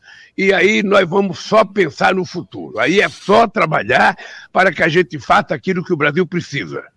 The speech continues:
São as estradas, são as pontes, são as ferrovias que o Brasil precisa, e isso nós queremos fazer com muita força. Inclusive, nessa questão nova da transição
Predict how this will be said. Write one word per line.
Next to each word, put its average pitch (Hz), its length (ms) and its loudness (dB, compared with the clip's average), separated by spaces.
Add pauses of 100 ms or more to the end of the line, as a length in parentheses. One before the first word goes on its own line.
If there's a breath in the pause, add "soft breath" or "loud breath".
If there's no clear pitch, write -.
(400)
São 175 220 -2
as 160 160 0
estradas, 156 560 -2
são 139 160 -4
as 123 160 -8
pontes, 170 400 -2
são 170 160 -6
as 139 120 -8
ferrovias 143 520 -4
que - 100 -14
o 120 60 -12
Brasil 131 260 -8
precisa, 160 540 -6 (360 soft breath)
e 151 120 -2
isso 160 180 -4
nós 165 180 -2
queremos 151 380 -6
fazer 143 320 -4
com 143 160 -10
muita 147 320 -2
força. 127 300 -8
Inclusive, 165 520 -4 (460 loud breath)
nessa 165 340 -2
questão 135 440 -6
nova 139 320 -2
da 123 120 -2
transição 135 800 -8